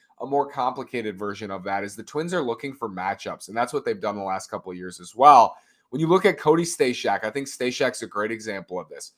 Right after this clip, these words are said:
Cody Stashak was hurt last year when he pitched. He was not good. He was trying to pitch through an injury. Cody Stashak with his slider, I, and his command of that slider, I think can get righties out consistently, can get good righties out consistently.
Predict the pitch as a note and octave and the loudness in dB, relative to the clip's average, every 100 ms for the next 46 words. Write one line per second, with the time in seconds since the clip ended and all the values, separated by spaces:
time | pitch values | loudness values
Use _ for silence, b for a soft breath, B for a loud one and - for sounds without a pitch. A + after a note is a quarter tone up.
0 | _ _ _ - F#3 G#3+ - F3 D#3+ D3+ | _ _ _ 6 6 6 4 2 4 4
1 | C#3 D3 - A2+ - C#3 C#3+ D3 D3 - | 6 4 0 -12 -6 -4 2 2 2 0
2 | C#3 C3 B2+ A2 B2+ B2+ C3 A2+ G#2 A2+ | -6 -4 -6 -8 -8 -8 -10 -8 -4 -2
3 | B2 B2 A2+ C3 A#2+ G2+ - G2+ A2 A2 | -2 -2 -2 -4 -6 -14 -10 -8 -8 -8
4 | A#2 - C3+ C3+ A2 G2 G2 G2+ D3 _ | -10 -10 -10 -8 -8 -10 -10 -10 -12 _
5 | _ _ _ _ _ _ _ _ - D3+ | _ _ _ _ _ _ _ _ 6 8
6 | F#3 F3+ E3 D#3+ D#3+ D3 B2 A#2+ C#3+ F3 | 8 6 6 6 6 6 6 4 0 0
7 | D3+ - C3+ C3 C3+ A#2+ D#2 - _ _ | -2 -4 4 8 8 6 -2 -12 _ _
8 | _ _ _ _ _ - C3 C3 C3+ C3 | _ _ _ _ _ -2 -2 -2 -4 -6
9 | - D3 F#3+ C#3 A2+ G#2+ - C#3 C#3+ A#2+ | -4 2 2 2 0 -2 -2 4 4 4
10 | E2 - _ _ _ _ _ _ - B2+ | -2 -16 _ _ _ _ _ _ -2 -2
11 | B2 D#3+ E3 D#3+ _ - C#3+ A2+ C#3 C#3 | 0 0 0 -2 _ -8 -8 0 2 2
12 | A#2 A#2 B2 B2 A2+ A2 A2+ G#2 A2 - | 4 2 2 0 -2 -2 -8 -10 -10 -10
13 | F#2+ F#2+ - A2 C3+ - - B2+ B2+ A#2+ | -12 -14 -14 -6 -4 -4 -6 0 2 2
14 | G#2 G#2 G#2+ G2+ G2 G#2+ G#2+ G3 - C3 | -2 -2 -4 -4 -6 -8 -4 -4 -2 -6
15 | A2+ G2 | -6 -8